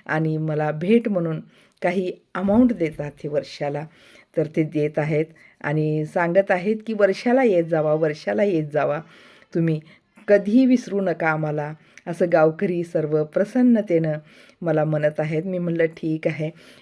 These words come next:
मी हेही म्हणलं की "तुमचंही स्वास्थ्य चांगलं राहू द्या, माझंही राहू द्या,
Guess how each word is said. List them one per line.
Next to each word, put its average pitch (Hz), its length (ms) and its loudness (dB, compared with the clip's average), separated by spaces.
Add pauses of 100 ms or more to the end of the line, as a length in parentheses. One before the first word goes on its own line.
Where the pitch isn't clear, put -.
(100)
मी 247 120 6
हेही 254 240 6
म्हणलं 208 280 4 (100)
की 202 160 -8
"तुमचंही 240 440 0
स्वास्थ्य 180 460 -2
चांगलं 160 340 -2
राहू 156 180 -2
द्या, 156 180 0
माझंही 165 520 0
राहू 165 200 2
द्या, 147 200 0